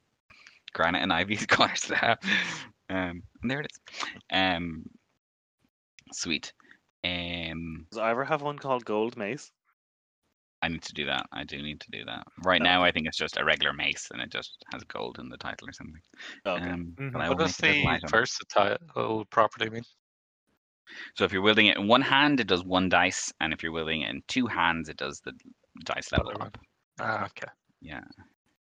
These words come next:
Speaker 1: <gasps> Yeah. Sweet. So you all wake up, head, uh, head down to the Bloombarkin Inn for some brekkie and plan for your day.
Speaker 2: Yeah. Ready to move out
Speaker 1: Sweet.
Speaker 2: to Malores.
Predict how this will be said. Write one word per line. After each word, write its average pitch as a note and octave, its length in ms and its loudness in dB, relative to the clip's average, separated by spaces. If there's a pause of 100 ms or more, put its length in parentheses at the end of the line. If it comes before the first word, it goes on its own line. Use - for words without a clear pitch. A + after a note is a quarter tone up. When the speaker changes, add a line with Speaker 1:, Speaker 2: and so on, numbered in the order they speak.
Speaker 1:
<gasps> F#2 120 -8 (640)
Yeah. - 120 -12 (1160)
Sweet. - 300 -8 (360)
So - 260 8 (1700)
you F#2+ 100 4
all F#2 80 8
wake G2 160 6
up, - 200 4 (600)
head, F2+ 540 -2
uh, F2 360 4 (440)
head F2+ 160 -4
down E2+ 200 4
to F2 100 -4
the E2+ 100 -4
Bloombarkin F2 500 4
Inn F#2 220 4
for F#2 160 0
some F#2 260 -2
brekkie G2+ 460 4
and G2 160 0
plan E2+ 380 2
for F2+ 120 -8
your E2+ 120 0
day. F2 360 -4 (500)
Speaker 2:
Yeah. F#2+ 240 -2 (600)
Ready G2 140 -8
to F#2+ 120 -6
move G2 220 -2
out F#2+ 200 2
Speaker 1:
Sweet. - 120 -6
Speaker 2:
to - 20 -12
Malores. G2+ 560 0